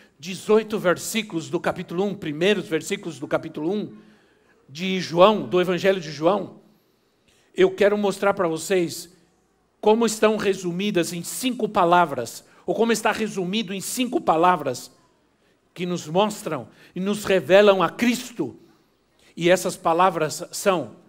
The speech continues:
palavra, vida, luz, graça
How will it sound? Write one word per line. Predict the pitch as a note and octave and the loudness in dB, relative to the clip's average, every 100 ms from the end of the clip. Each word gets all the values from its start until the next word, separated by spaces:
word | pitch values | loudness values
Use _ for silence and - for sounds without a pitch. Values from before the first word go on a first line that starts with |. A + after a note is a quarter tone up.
| _ _ _ | _ _ _
palavra, | D#3 C3+ C#3 F3+ F#3+ F#3 F#3+ - B2+ | -6 -2 2 2 0 -6 -8 -10 -20
vida, | A#2 A#2+ G3 G#3 F#3 F3+ F3+ - - | -18 -6 -2 0 2 2 0 -16 -16
luz, | B2 D#3+ G3+ G3 - - _ _ | -8 -4 -2 -4 -10 -18 _ _
graça | B2+ D#3+ F#3 - - F#3 | -6 -2 -2 -4 -8 -10